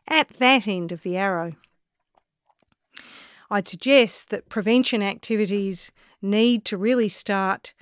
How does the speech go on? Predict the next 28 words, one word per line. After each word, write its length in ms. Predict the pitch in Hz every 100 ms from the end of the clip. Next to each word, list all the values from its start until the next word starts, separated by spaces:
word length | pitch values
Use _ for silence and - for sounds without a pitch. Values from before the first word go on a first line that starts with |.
| _ _ _
uh, 300 | 185 175 165
well 540 | 214 202 233 294 320
before 580 | 247 208 - 220 220 196
we 120 | 196
see 280 | 180 - 190
people 380 | 185 196 185 185
move 500 | 190 202 220 208 - -
into 240 | 196 175
the 100 | 175
compensation 840 | - 190 180 - 240 254 - 220 214 - - -
or 80 | 180
claim 460 | - 233 262 269
cycle, 600 | 247 208 190 180 175 175 - - _
which 200 | 277 -
we 120 | 262
know, 500 | 254 262 262 262 262 -
um, 320 | 208 185 185 -
some 280 | - 214
people, 560 | 208 202 190 190 185 175 _ _ -
uh, 320 | 185 170 165 - _ _
have 180 | 220 220
a 40 |
lot 200 | 202 190
of 100 | 185
trouble 300 | - 190 170
getting 280 | 160 175 175
out 300 | 202 226 -
of. 340 | 170 165 -